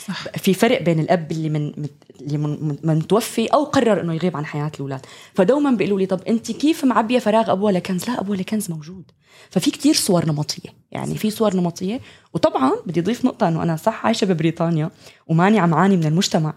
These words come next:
Speaker 2: بس الأمهات العازبات بالدول العربية
Speaker 1: عم يعانوا.
Speaker 2: هدول معاناة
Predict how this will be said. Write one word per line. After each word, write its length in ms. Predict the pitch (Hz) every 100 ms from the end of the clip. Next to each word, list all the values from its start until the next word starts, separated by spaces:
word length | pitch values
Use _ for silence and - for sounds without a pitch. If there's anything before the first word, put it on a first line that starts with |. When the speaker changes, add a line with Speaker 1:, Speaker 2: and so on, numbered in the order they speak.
| -
Speaker 2:
بس 180 | 143 156
الأمهات 640 | 135 - 143 135 160 190
العازبات 460 | 151 147 139 175 -
بالدول 260 | 143 156
العربية 580 | 160 143 143 170 226 175 175
Speaker 1:
عم 140 | 202
يعانوا. 180 | 190 185
Speaker 2:
هدول 160 | 185 160
معاناة 380 | 147 139 160